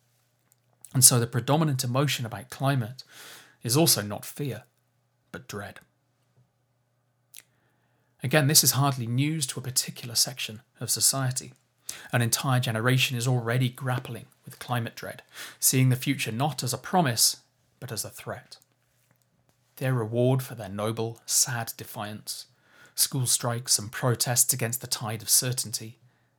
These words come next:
is name-calling, snowflake, and scorn from the generations that fiddled with their sat-navs while the planet burned. Now, we have to be careful here not to overextend the comparisons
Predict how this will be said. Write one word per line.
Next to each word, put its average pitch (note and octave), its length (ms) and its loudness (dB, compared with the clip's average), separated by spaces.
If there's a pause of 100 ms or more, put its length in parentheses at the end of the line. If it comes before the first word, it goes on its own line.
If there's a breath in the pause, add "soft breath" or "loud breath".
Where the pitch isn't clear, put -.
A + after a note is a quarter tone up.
(180)
is A2 160 -6
name-calling, A#2+ 680 0 (560)
snowflake, - 800 -8 (420 loud breath)
and A#2+ 120 0
scorn C#3 480 8
from C3 140 2
the B2 60 6
generations B2 640 4
that - 140 -8
fiddled C3+ 420 -2
with B2 120 -8
their G#2+ 140 -2
sat-navs G#2 680 0 (320 soft breath)
while A2 120 -6
the - 60 -8
planet - 380 -8
burned. F#2+ 340 -12 (2250 loud breath)
Now, D3 80 0
we D3+ 80 0
have A3 160 4
to - 60 -8
be D#3 60 -6
careful C#3+ 520 -2
here A#2 200 -6
not C3 260 -8
to G2+ 200 -2
overextend B2 920 2
the A#2 60 -6
comparisons - 840 -8